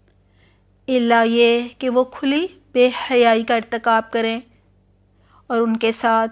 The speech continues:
भले तरीके से ज़िंदगी बसर करो। और अगर तुम उन्हें पसंद नहीं करते हो, तो ऐन मुमकिन है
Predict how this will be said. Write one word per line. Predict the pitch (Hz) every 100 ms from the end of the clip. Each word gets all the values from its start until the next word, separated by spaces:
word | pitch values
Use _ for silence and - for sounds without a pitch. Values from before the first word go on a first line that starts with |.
| -
भले | 262 277 381
तरीके | - 220 220 220
से | - 330 - 247
ज़िंदगी | 226 233 226 254 381 -
बसर | 220 226 254 226
करो। | 226 220 220 226 _ _ _ - _ _ _
और | 381 392
अगर | 254 233 311 381
तुम | 311 269 240
उन्हें | 262 302
पसंद | 277 - 302
नहीं | 277 311 370
करते | 254 226 233
हो, | 233 262 370 - _ _ _
तो | 294 254
ऐन | 220
मुमकिन | 220 247 262 285
है | 285 294